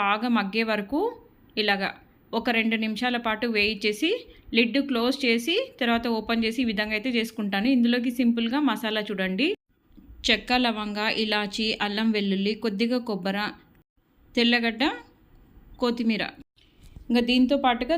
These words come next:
ధనియా పొడి కొద్దిగా వేసుకొని మెత్తగా పేస్ట్ అయితే చేసుకుంటానండి. ఈ మసాలానే నేను యూజ్ చేస్తాను ఎప్పుడు చేసినా కూడా. ఇదండి, మిక్సీ జార్లకి అంతటినీ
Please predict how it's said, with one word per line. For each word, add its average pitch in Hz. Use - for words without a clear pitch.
ధనియా 240
పొడి 240
కొద్దిగా 214
వేసుకొని 220
మెత్తగా 240
పేస్ట్ 233
అయితే 226
చేసుకుంటానండి. 202
ఈ -
మసాలానే 214
నేను 220
యూజ్ 208
చేస్తాను 196
ఎప్పుడు 190
చేసినా 196
కూడా. 190
ఇదండి, 196
మిక్సీ 233
జార్లకి 208
అంతటినీ 208